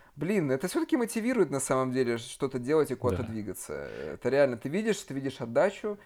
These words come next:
Speaker 1: тебе хочется продолжать делать только лучше, лучше, только вперед.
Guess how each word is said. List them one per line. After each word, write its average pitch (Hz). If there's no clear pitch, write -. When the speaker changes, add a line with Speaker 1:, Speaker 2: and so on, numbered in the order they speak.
Speaker 1:
тебе 131
хочется 196
продолжать 147
делать 135
только -
лучше, 170
лучше, 156
только 127
вперед. 113